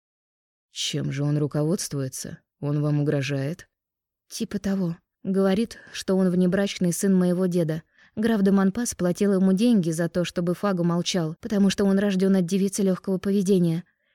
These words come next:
И признание его родным сыном — позор для семьи.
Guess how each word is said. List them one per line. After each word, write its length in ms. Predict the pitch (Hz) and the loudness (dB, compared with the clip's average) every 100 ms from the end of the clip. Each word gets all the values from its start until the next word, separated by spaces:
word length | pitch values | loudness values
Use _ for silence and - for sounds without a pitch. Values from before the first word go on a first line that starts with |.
| _ | _
И 120 | 196 | -8
признание 560 | 180 180 170 185 196 185 | -2 0 2 2 4 2
его 140 | 175 | 2
родным 320 | 180 175 180 175 | 0 0 0 0
сыном — 440 | - 175 170 175 _ | 0 0 0 -2 _
позор 300 | 185 170 175 | -4 0 0
для 160 | 165 180 | 0 -2
семьи. 440 | - 208 208 185 | 2 2 4 0